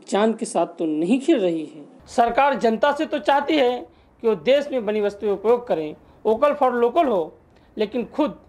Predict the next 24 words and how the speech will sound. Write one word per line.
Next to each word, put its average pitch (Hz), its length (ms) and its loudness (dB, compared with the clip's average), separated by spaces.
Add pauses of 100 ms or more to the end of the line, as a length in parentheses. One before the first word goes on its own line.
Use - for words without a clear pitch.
(420)
एक 202 240 0
बड़ा 240 160 4
rail 214 200 2
project 202 540 -6
चीनी 202 200 -2
company 202 400 -4
को 180 140 -2
देकर 160 300 -4
आखिर 151 260 -4 (100)
क्या - 120 2
संदेश 156 340 -6
देना 147 220 -10
चाहती 135 340 -14
है? 139 140 -16 (680)
क्या 226 100 4
सरकार 214 580 2
भूल 262 160 2
गई 269 120 4
उन 254 120 0
सत्रह 240 380 0
सैनिकों 220 400 -2
के 226 100 -2
बलिदान 185 400 0
को, 254 340 -2